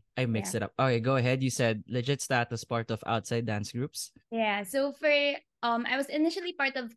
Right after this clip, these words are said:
Speaker 2: Kid Lightning Crew. So that was, like,
Speaker 1: Kid
Speaker 2: the first
Speaker 1: Lightning.
Speaker 2: junior dance crew that competed at Hip Hop International back in twenty fourteen pa. So I was just, like, twelve, thirteen years old. And then Legit Status naman, I competed with them in twenty seventeen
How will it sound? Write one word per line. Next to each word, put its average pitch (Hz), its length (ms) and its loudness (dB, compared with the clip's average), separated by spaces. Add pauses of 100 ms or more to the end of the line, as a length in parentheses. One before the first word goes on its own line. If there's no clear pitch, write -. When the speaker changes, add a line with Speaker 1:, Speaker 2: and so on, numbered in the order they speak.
Speaker 2:
Kid 220 240 -4
Lightning 202 380 -2
Crew. 202 180 -6
So 226 140 -6
that 220 180 0
was, 226 80 0
like, 226 160 -2
Speaker 1:
Kid 226 80 -2
Speaker 2:
the - 80 -4
first 254 240 0
Speaker 1:
Lightning. - 160 -10
Speaker 2:
junior 214 440 0 (280)
dance 214 400 0 (320)
crew 226 160 0
that 208 240 -4
competed 202 560 -4
at 196 240 -4
Hip 208 240 -10
Hop 214 160 -6
International 196 960 -6 (400)
back 220 140 0
in 226 180 0
twenty 220 240 2
fourteen 196 560 -4
pa. 190 240 -10
So - 80 -10
I 208 80 0
was 202 240 -2
just, 208 240 -8
like, 196 240 -4
twelve, 202 480 0
thirteen 196 400 -8
years 190 240 -8
old. 190 320 -6 (320)
And 233 160 2
then 247 160 6
Legit 247 320 2
Status 226 400 -2
naman, 214 240 0
I 208 80 -4
competed 233 480 -2
with 220 160 0
them 214 160 -2
in 208 80 -4
twenty 208 320 -4
seventeen 202 800 -4